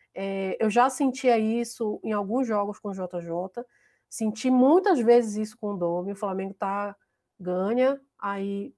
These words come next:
leva a virada, não consegue, ou então começa perdendo, entrega o jogo, né? E alguns jogadores conseguiram contagiar, principalmente o Pedro, de tentar recuperar alguns resultados. Aconteceu aquele, aquele momento de superação ali da covid,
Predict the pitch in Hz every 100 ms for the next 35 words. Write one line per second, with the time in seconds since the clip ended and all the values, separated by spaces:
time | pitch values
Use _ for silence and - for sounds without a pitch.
0 | _ 196 196 196 185 180 180 214 233 247
1 | 254 - 202 196 190 180 196 208 226 220
2 | 233 214 214 208 202 202 185 185 175 214
3 | 247 214 202 196 196 185 175 202 226 214
4 | 233 _ _ _ _ _ 208 214 226 202
5 | 175 - - 262 220 214 214 _ _ -
6 | 233 208 311 320 277 262 233 240 233 247
7 | 240 220 240 240 269 285 277 247 214 220
8 | 214 240 220 214 214 233 214 220 220 -
9 | 214 233 208 190 - _ _ _ _ 185
10 | 214 233 233 247 285 294 285 254 233 220
11 | 214 208 220 196 - 196 220 233 208 220
12 | 208 240 247 247 226 233 - 220 214 214
13 | 208 196 202 202 202 - 208 208 202 202
14 | - 196 180 208 233 240